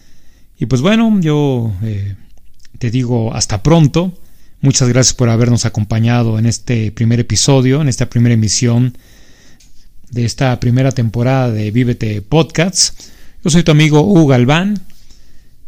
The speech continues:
quien te recuerda que hay que sonreír porque la vida, la vida es corta. Nos escuchamos, Dios mediante, la próxima semana en un episodio más de Vívete, Vívete Podcasts.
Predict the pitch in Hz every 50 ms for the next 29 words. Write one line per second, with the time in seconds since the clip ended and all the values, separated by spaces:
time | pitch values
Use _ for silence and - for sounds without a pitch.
0 | - - - - - - - - - - - - 123 120 117 113 - 123 113 113
1 | 110 110 107 107 104 107 113 98 - 170 165 127 123 110 139 139 123 - - 120
2 | 98 113 113 123 120 - 120 - - 104 104 104 107 113 110 110 107 101 95 87
3 | - - 277 165 113 113 104 117 107 107 - - - - 135 123 - - 143 165
4 | 170 156 - - - - - - - - - - - - - - - - - -
5 | - - - 135 123 110 110 120 - - 120 - - 151 156 151 147 135 127 117
6 | - - - - - 123 110 151 160 139 131 120 120 143 147 143 123 - 127 113
7 | 107 - 135 117 - 131 120 117 - - 113 120 127 127 123 117 120 123 127 123
8 | - 110 101 - - 131 123 117 113 107 104 113 117 120 120 110 95 101 104 95
9 | 92 90 85 - - - - - - - - - - - - - - - 117 127
10 | 113 117 101 - 107 104 101 127 123 123 123 117 113 - 120 - - 139 147 -
11 | - - 147 160 151 - - - - -